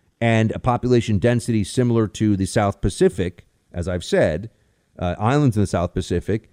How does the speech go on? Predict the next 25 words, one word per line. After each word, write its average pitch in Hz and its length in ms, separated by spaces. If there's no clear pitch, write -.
is 143 180
not 143 320
an 143 140
apt 120 340
comparison 151 840
because 104 420
covid 131 560
density 107 720
translates 135 600
directly 131 680
to 117 100
more 107 260
cases 107 460
and 101 120
higher 95 280
mortality. 90 840
And 95 240
so 95 460
it's 120 200
not 147 340
as 123 240
impressive 113 960
as 107 240
a 101 140
leader 123 640